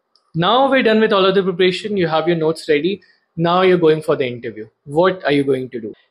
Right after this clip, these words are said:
See, the first thing that I want to tell you is I want to take some of the steam off you because let me tell you this very quickly.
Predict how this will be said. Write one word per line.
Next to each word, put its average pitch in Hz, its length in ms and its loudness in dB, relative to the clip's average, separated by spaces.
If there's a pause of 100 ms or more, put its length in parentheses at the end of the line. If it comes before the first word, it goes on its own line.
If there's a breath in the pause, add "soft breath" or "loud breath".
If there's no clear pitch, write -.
(120)
See, 139 300 0
the 160 100 0
first - 180 0
thing 269 160 0
that 233 100 4
I 220 60 4
want 196 220 2
to 208 80 0
tell 185 140 2
you 180 120 2
is 214 100 2
I 185 60 2
want 170 220 0
to 180 80 0
take 170 180 -2
some 160 180 -4
of 156 140 -6
the 165 80 -4
steam 151 300 -8
off 143 240 -4
you 208 160 0 (540 soft breath)
because 240 480 2 (420)
let 202 200 -2
me 262 100 0
tell 247 100 4
you 226 140 4
this 220 160 0
very 190 280 0
quickly. 143 440 -8